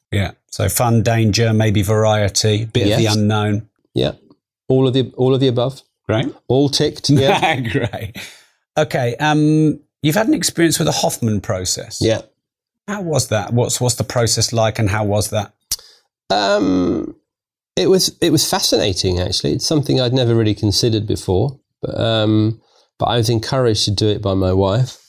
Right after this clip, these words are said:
Speaker 2: And, um,
Speaker 1: <laughs>
Speaker 2: and
Speaker 1: There
Speaker 2: I,
Speaker 1: might be a whole other podcast on that subject.
Speaker 2: I went with huge reservations, to be honest with you. Um, and I was quite cynical about the, the whole thing. But I recommend anyone to do it. I thought it was terrific.
Speaker 1: Mm.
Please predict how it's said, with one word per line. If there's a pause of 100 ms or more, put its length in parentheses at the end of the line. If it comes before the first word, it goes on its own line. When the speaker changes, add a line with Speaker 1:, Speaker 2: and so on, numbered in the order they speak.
(1040)
Speaker 2:
And,
um,
Speaker 1:
<laughs>
Speaker 2:
and
Speaker 1:
There
Speaker 2:
I,
Speaker 1:
might
be
a
whole
other
podcast
on
that
subject.
Speaker 2:
I
went
with
huge
reservations,
to
be
honest
with
you. (240)
Um, (360)
and
I
was
quite
cynical
about
the,
the
whole
thing. (400)
But
I
recommend
anyone
to
do
it.
I
thought
it
was
terrific.
Speaker 1:
Mm.